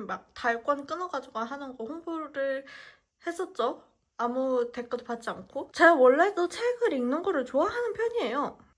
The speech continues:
책을 더 읽고 싶은데, 아, 공부를 아이패드로 하잖아요. 어, 눈깔이 너무 아픈 거예요. 그래가지고 누-,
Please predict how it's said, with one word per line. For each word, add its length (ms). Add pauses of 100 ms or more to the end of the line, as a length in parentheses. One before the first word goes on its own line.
책을 640
더 360
읽고 300
싶은데, 880
아, 280 (120)
공부를 340
아이패드로 680
하잖아요. 680
어, 180
눈깔이 460
너무 260
아픈 360
거예요. 500 (580)
그래가지고 1120 (540)
누-, 140